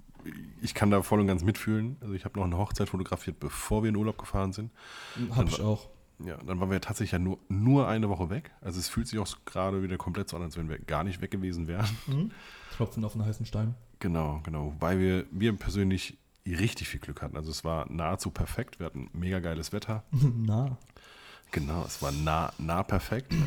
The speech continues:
Speaker 1: Ähm, also immer so irgendwas zwischen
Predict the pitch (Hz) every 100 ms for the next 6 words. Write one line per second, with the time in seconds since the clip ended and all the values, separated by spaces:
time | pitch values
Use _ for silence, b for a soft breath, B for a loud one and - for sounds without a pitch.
0 | 110 85 85 82 82 85 B B B B
1 | B - 80 69 78 76 76 73 - -
2 | - - 80 76 82 76 71 69